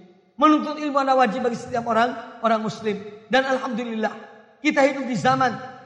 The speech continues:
yang mana sarana-sarana ilmu dengan mudah kita peroleh, majlis-majlis ilmu dan mudah kita dapati. Oleh karena itu, tidak ada alasan bagi seorang untuk mengatakan bahwa dia tidak tahu, bahwa dia tidak mau belajar,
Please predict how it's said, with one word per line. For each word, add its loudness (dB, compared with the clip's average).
yang 2
mana 0
sarana-sarana 0
ilmu -4
dengan 4
mudah 4
kita 0
peroleh, 4
majlis-majlis -2
ilmu -8
dan 2
mudah 2
kita -4
dapati. 0
Oleh 6
karena 4
itu, -2
tidak 6
ada 2
alasan 4
bagi -2
seorang 2
untuk 2
mengatakan 2
bahwa 8
dia 4
tidak 2
tahu, 8
bahwa 8
dia 6
tidak 0
mau 2
belajar, 6